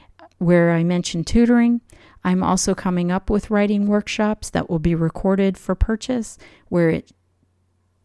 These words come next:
guides your students step by step through the writing process. And I'm also developing literature study type, uh, workshops as well to help your student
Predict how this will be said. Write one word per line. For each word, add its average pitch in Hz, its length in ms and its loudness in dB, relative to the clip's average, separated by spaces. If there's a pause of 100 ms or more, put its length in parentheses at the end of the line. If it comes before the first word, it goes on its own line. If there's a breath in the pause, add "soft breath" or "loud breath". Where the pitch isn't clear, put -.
(240)
guides 185 340 0
your 214 80 0
students 196 440 -2
step - 400 -4
by 175 160 -2
step - 420 0
through 226 540 0 (320 soft breath)
the 190 100 2
writing 180 360 0
process. 185 540 0 (1160 loud breath)
And 208 140 2
I'm 202 180 2
also 190 280 0
developing 175 720 0
literature 170 640 -2
study 160 560 -2
type, - 400 -6 (520 soft breath)
uh, - 220 -14
workshops 165 560 0
as 160 160 -2
well 214 360 6
to - 140 -2
help 170 280 0
your 160 100 -2
student 165 560 -2